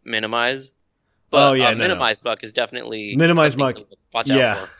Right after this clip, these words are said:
Speaker 2: Yeah, Minimize is definitely a thing. I, I get around that actually pretty easily with Rain. Um, because Rain will, um,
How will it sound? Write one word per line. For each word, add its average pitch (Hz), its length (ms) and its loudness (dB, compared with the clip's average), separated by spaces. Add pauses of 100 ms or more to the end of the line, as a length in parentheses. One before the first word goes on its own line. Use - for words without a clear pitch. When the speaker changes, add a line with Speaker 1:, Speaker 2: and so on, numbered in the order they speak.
(280)
Speaker 2:
Yeah, 113 280 0
Minimize 139 540 2
is 113 120 -6
definitely 120 280 0
a 107 40 -4
thing. 104 360 -8 (600)
I, 127 440 0
I 143 160 2
get 180 200 4
around 160 260 2
that 190 120 2
actually 214 440 0
pretty 151 300 0
easily 135 280 0
with 127 140 -4
Rain. 110 420 -4 (880)
Um, 104 460 -4
because 123 560 0
Rain 139 480 0 (140)
will, 123 420 4
um, 101 440 -2